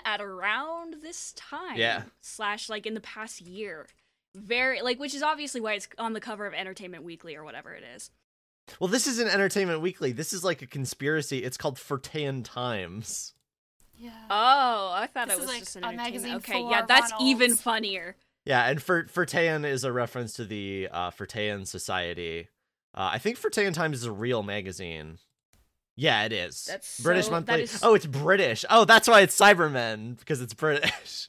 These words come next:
Speaker 3: Hmm.
Speaker 2: Uh, yeah,
Speaker 1: Okay,
Speaker 2: it's
Speaker 1: but
Speaker 2: a
Speaker 1: that makes it even funnier.
Speaker 2: It is. Yeah, it's a monthly <laughs> magazine devoted to anomalous phenomena popularized by Charles Fort,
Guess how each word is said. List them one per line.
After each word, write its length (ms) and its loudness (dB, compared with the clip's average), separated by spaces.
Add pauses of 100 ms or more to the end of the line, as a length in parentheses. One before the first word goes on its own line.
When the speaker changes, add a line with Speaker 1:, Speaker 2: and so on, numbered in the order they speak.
Speaker 3:
Hmm. 280 -12 (440)
Speaker 2:
Uh, 120 2
yeah, 160 2
Speaker 1:
Okay, 80 2
Speaker 2:
it's 80 -2
Speaker 1:
but 80 4
Speaker 2:
a 40 -4
Speaker 1:
that 160 8
makes 220 2
it 160 0
even 400 0
funnier. 400 0
Speaker 2:
It 100 4
is. 400 2
Yeah, 220 4
it's 140 0
a 40 2
monthly 340 2
<laughs> 140 6
magazine 600 0
devoted 400 -4
to 320 0
anomalous 580 -2
phenomena 760 -2
popularized 500 -4
by 100 -8
Charles 340 -8
Fort, 380 -12